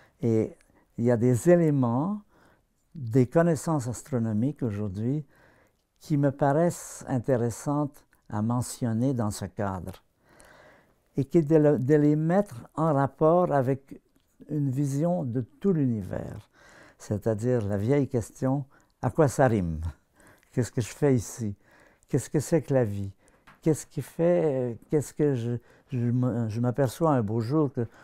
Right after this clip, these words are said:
je suis sur la Terre, je peux réfléchir que la vie est loin d'être simple, qu'elle est compliquée, surtout quand il y a des choses comme cette pandémie,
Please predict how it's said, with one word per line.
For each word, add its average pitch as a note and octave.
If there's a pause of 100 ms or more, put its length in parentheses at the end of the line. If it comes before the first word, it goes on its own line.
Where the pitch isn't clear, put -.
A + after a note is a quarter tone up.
(160)
je A#2
suis A2+
sur B2
la G#2
Terre, D3+
je A#2+
peux A#2+
réfléchir A2+ (540)
que C3
la A2
vie G#2+
est F#2+
loin G#2+
d'être A2+
simple, D3
qu'elle A2+
est A2
compliquée, B2
surtout A#2+
quand A#2 (100)
il A#2+
y -
a G#2+
des G#2+
choses A#2+
comme A#2 (280)
cette -
pandémie, A2+